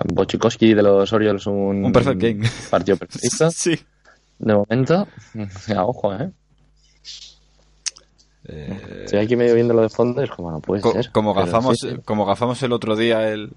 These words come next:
Speaker 2: el partido de, de los Rays, es el, es el momento de que, de que no, de, de que nos lo devuelva el calma, el karma.
Speaker 1: Ah, pues bueno. Pero vamos, no sé, me han ganado cuatro cero los Orioles a los,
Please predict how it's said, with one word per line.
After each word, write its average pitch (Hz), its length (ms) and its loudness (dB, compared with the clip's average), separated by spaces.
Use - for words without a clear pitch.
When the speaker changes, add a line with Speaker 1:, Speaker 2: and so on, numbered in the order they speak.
Speaker 2:
el 110 120 -4
partido 107 420 0
de, 101 180 0
de 101 100 -2
los 101 120 0
Rays, 113 380 -4
es 92 300 -6
el, 90 240 -6
es 98 140 -8
el 101 80 -2
momento 95 360 -4
de 85 140 -4
que, 80 340 -8
de 92 140 0
que 90 80 -2
no, 85 580 -6
de, 87 320 -4
de 90 120 -4
que 92 100 -2
nos 92 140 0
lo 92 100 2
devuelva 95 280 0
el 90 100 -2
calma, 92 260 -6
el 92 120 -8
karma. 92 280 -6
Speaker 1:
Ah, 120 160 4
pues 87 140 0
bueno. 92 300 -6
Pero 82 160 -6
vamos, 107 280 -2
no 95 120 -4
sé, 110 200 0
me 87 120 0
han 92 80 2
ganado 107 240 4
cuatro 101 380 0
cero 101 180 -4
los 95 180 -6
Orioles 95 320 -4
a 95 60 -6
los, 90 360 -4